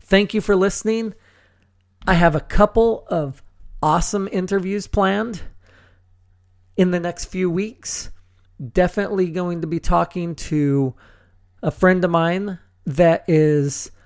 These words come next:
an affiliate of the Jay Shetty program. And, uh, we'll be talking about personal development. Another interview that I have planned for a couple of weeks from now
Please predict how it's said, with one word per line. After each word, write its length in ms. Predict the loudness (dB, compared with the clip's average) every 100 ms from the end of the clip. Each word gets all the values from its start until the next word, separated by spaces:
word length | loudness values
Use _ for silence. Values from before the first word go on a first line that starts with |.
| _ _
an 140 | -2 0
affiliate 520 | 2 4 8 6 6
of 180 | 0 0
the 80 |
Jay 300 | -2 2 2
Shetty 460 | 2 2 0 0 -2
program. 640 | 0 0 0 -2 -4 -8 -18 _ _ _ _ _ _ _ _ _ _ -20 _ -20 -20 _ _ _ _ _ -2
And, 360 | 2 2 2
uh, 220 | 2 4 2
we'll 180 | 2 0
be 140 | 0
talking 460 | 2 2 0 -4 -2
about 300 | 0 -2 -2
personal 380 | -6 -4 -6
development. 840 | -4 0 2 2 -2 -6 -6 -12 -12 -12 -20 -20 -20 _ -20 -20 _ _ _ _ _ -4
Another 680 | 0 2 4 4 4 2 -6 -6
interview 420 | 0 2 2 2 4
that 200 | 4 4
I 60 |
have 160 | 0 -2
planned 360 | -2 0 -2
for 180 | -4 -2
a 60 | -2
couple 320 | -2 -2 0
of 80 | 0
weeks 280 | -2 -4 -8
from 200 | -6 -4
now 360 | -4 -4 -8